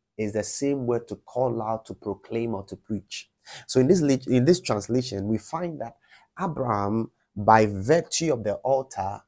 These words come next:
was, uh, uh, what do you call it, a preacher of God, or the preacher of the righteousness of God. He was empowered, you know, by his ministrations to the altar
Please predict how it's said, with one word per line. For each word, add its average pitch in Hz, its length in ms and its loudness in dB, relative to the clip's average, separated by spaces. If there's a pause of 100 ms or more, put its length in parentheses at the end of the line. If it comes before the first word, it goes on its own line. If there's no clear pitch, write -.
(300)
was, 110 580 0
uh, 107 280 0 (180)
uh, 107 140 0
what 123 200 2
do 120 60 -2
you - 60 -18
call 101 200 -2
it, 95 180 -6 (160)
a 113 120 0 (180)
preacher 143 600 -2 (680)
of 107 280 2
God, 104 380 2
or 110 160 0
the 107 140 -2
preacher 139 500 -2
of 117 200 0
the 104 120 -2
righteousness 117 680 -4
of 90 140 -8
God. 78 240 -10 (440)
He 120 100 -2
was 120 300 2
empowered, 143 1000 0 (380)
you 123 100 2
know, 110 220 2
by 110 300 2
his - 300 -2
ministrations 131 1120 -4
to 117 120 -4
the 107 240 -4
altar 135 580 -2